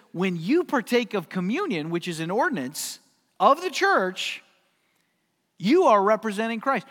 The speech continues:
When we offer communion, we make it very clear this is not for everybody. We are not giving you a little, uh, you know, mid-service snack here,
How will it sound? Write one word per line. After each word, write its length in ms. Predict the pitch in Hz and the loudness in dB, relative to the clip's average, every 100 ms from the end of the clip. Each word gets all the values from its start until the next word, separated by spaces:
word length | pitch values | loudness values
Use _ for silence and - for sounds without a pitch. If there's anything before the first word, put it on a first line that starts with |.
| - | -10
When 220 | 180 196 | -4 -2
we 160 | 247 311 | -2 0
offer 340 | 262 262 254 | 2 2 0
communion, 540 | 233 226 226 247 202 165 | -4 -4 -4 -4 -4 -6
we 100 | 175 | -6
make 220 | 190 190 | -6 -6
it 80 | 202 | -6
very 220 | 214 220 | -4 -4
clear 220 | - 226 | -4 -6
this 220 | 160 165 | -4 -8
is 100 | 180 | -8
not 220 | 190 196 190 | -4 -4 -4
for 100 | 196 | -6
everybody. 460 | 214 165 98 82 _ _ _ _ _ _ _ _ _ _ | -6 -8 -10 -12 _ _ _ _ _ _ _ _ _ _
We 140 | 147 | -4
are 80 | 180 | 0
not 160 | 202 196 | 0 0
giving 240 | 220 220 | -4 -2
you 140 | 190 160 | -4 -4
a 20 | |
little, 360 | 170 170 143 | -4 -4 -4
uh, 200 | 139 131 | -2 -2
you 140 | 131 151 | -2 -6
know, 100 | 131 | -8
mid-service 580 | 143 160 - 175 165 - | -8 -10 -8 -8 -8 -10
snack 380 | 196 170 123 | -6 -6 -6
here, 240 | - 110 | -10 -14